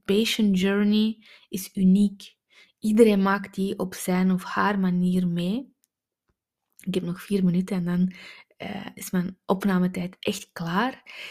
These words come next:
Misschien moet ik nog, eh, één klein laatste weetje meedelen, want iedereen die in een, in een kankerbehandeling zit,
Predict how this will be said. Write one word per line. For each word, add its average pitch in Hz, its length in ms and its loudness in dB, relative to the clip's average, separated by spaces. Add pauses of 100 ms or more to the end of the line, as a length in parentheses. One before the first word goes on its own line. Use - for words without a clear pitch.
(200)
Misschien 196 380 4
moet 196 140 0
ik 185 120 -6
nog, 190 200 2 (240)
eh, 185 240 -4
één 226 360 6
klein 196 840 2
laatste 190 840 0
weetje 196 760 0 (320)
meedelen, 202 800 2
want 185 320 2
iedereen 196 960 2
die 185 360 2
in - 180 -4
een, 180 240 0
in 185 140 -2
een 180 340 -2
kankerbehandeling 190 800 2
zit, 196 280 -2